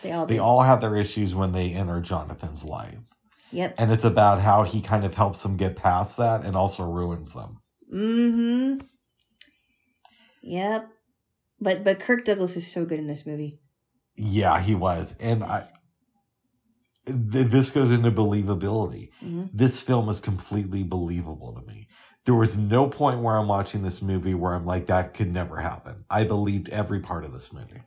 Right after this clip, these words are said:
Speaker 1: Absolutely.
Speaker 2: Yeah.
Speaker 1: 'Cause that's the, that's how, uh, messy,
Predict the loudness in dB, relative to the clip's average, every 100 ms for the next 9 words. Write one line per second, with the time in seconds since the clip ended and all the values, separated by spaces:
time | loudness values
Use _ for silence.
0 | _ 2 2 2 2 2 0 0 -4 -6
1 | -6 -2 2 2 2 -2 0 2 0 0
2 | -2 0 0 0 -2 -2 -2 -2 0 0
3 | 0 -4 -2 0 -2 -4